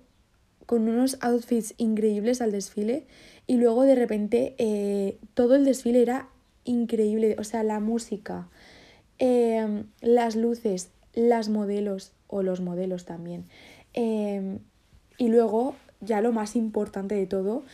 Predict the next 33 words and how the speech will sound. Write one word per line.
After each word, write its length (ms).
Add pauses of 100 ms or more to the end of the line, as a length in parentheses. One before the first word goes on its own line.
(200)
las 340
piezas 540
que 320
eran, 300 (520)
eran 260
increíbles, 720
eran 260
súper 440
llamativas 720
a 60
la 100
vez 200
que 220
elegantes. 760 (400)
Eh, 260
o 100
sea, 340 (280)
había 320
como, 420 (500)
yo 100
creo 160
que 80
había 180
como 260
tres 220
separaciones 1040
o 120
algo 220
así 320
en, 320 (460)
en 540
el 140
desfile, 640